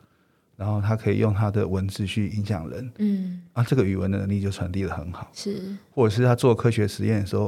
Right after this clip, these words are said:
Speaker 1: 诶，原来他可以这么有逻辑的，这么有系统的去做这个规划，所以他慢慢就会走到，也许他适合当一个医生，或者是一个律师，或者是一个工程师。
Speaker 2: 嗯。
Speaker 1: 他发明了很棒的机器来帮助人们的生活被改善。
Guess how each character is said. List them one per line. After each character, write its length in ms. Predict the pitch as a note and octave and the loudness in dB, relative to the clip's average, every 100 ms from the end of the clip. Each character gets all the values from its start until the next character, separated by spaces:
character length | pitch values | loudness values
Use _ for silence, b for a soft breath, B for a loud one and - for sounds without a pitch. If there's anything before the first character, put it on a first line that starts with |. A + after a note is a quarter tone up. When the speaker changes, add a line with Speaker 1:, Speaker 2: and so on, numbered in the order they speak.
| - | 2
Speaker 1:
诶， 140 | C3+ | 4
原 180 | B2 A#2 | 6 4
来 100 | A2+ | 6
他 180 | A2+ B2+ | 4 2
可 200 | - A2+ | 0 2
以 340 | G#2+ G2 - - | 2 0 -4 -4
这 120 | C#3+ | 2
么 120 | A#2 | 2
有 160 | G2+ F#2+ | 2 2
逻 240 | F#2+ F#2 | 2 0
辑 220 | G2 - F#2 | 0 -2 -4
的， 120 | F#2 | 0
这 140 | B2 | 2
么 80 | A2+ | 2
有 160 | G#2 G#2+ | 0 -2
系 180 | - | -2
统 260 | A2+ A#2+ F2+ | 0 0 -4
的 60 | F#2+ | -6
去 140 | - | -4
做 220 | G#2+ A#2 | -2 0
这 140 | G#2 A2 | 0 -2
个 80 | G2+ | -2
规 240 | A2 G2+ | -2 -2
划， 260 | A2 G2+ - b b b b | -2 -2 -4 b b b b
所 140 | - B2+ | 0 2
以 80 | A#2+ | 4
他 160 | B2+ | 4
慢 160 | B2+ B2 | 4 4
慢 180 | A#2+ G#2+ | 4 4
就 120 | A#2 | 4
会 80 | A#2 | 2
走 200 | G2 F#2+ | 0 0
到， 200 | A#2 G2+ | 0 2
也 100 | G#2+ | 0
许 120 | G#2 | 0
他 160 | A2 A2+ | 0 -2
适 180 | - A2+ | 0 2
合 120 | G2+ | 2
当 180 | A2 G#2+ | 2 0
一 40 | |
个 120 | G#2 | 0
医 180 | F2+ G2+ | -2 -2
生， 360 | G2+ G#2+ G2+ G2+ | 0 0 0 0
或 120 | A2 | -2
者 160 | F#2+ | -2
是 160 | G2 A2 | -4 -4
一 60 | G2+ | 0
个 140 | G2 | 0
律 240 | G2+ G#2 | 2 2
师， 240 | F#2+ - G#2 | 0 -2 2
或 140 | A#2 | 2
者 100 | G2 | 2
是 180 | G#2 A2+ | -2 0
一 160 | G#2 G#2 | 0 0
个 140 | - | 0
工 160 | G2+ A2+ | 2 2
程 220 | A2+ G2 | 2 -2
师。 280 | G2+ G2+ G2+ - - | -2 -2 -4 -4 -4
Speaker 2:
嗯。 380 | G3+ F#3+ F#3+ F3+ | -4 -4 -6 -4
Speaker 1:
他 120 | B2 | -4
发 200 | A2+ A#2+ | 2 4
明 160 | A2+ G#2+ | 4 4
了 60 | |
很 180 | G#2 F#2+ | 2 2
棒 180 | A2 A2 | 2 2
的 100 | G#2 | 0
机 220 | G2+ G#2+ | 0 -2
器 160 | - G2+ | 0 0
来 160 | F#2+ | 0
帮 180 | F#2+ G#2+ | 0 0
助 180 | G#2+ G2+ | 0 -2
人 160 | G2+ | 0
们 200 | G2+ G#2 | 0 0
的 140 | G2 F#2 | -2 -2
生 200 | A2 A2+ | -2 0
活 140 | G#2+ | -2
被 160 | F#2+ G2+ | -2 -4
改 160 | D#2+ | -4
善。 240 | - F#2+ | -4 -4